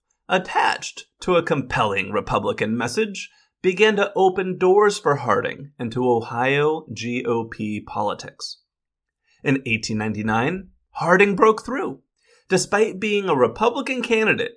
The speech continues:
running a Republican newspaper in a very Democratic district,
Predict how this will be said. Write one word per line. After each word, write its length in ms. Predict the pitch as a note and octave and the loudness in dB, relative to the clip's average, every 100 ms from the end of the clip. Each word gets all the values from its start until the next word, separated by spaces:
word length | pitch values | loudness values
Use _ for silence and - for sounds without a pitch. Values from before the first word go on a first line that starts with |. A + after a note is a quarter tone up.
| _ _ | _ _
running 340 | C3 F3+ F#3+ G3 | 2 4 4 4
a 60 | |
Republican 720 | G3+ G3+ A#3+ C4+ F#4 F4+ D#4+ | 4 4 2 2 0 -2 -6
newspaper 720 | D4+ D#4+ - C#3 B2 A2+ - - - | -4 -4 0 -2 0 -2 -4 -8 -16
in 140 | - G#3 | -4 0
a 180 | G#3+ E3+ E3 | 0 -2 -8
very 520 | D#3+ C#4 F#4 C#4+ C#4 | 0 2 2 2 -2
Democratic 1000 | A3 - F3 F#3+ F3+ G#3 G3 F#3+ F#3 D#3 - | -2 0 0 0 -2 4 4 4 -2 -12 -2
district, 720 | C3+ - - E2+ - - | 0 0 -6 -8 -8 -16